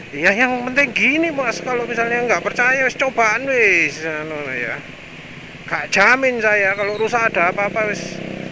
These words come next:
salah sampean sendiri," ngono ya. Ngomong kayak gitu. Kalau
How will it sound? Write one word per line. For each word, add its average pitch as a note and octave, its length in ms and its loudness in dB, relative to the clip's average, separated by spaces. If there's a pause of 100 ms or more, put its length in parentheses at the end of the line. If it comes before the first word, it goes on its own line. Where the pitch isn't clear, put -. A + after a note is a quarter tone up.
salah G#3 320 -2
sampean G#3+ 400 0
sendiri," F#3 640 -4
ngono C3+ 240 -12
ya. - 140 -12 (680)
Ngomong - 240 -10
kayak C#3 240 -4
gitu. D#3 240 -4 (3500)
Kalau D#3+ 160 2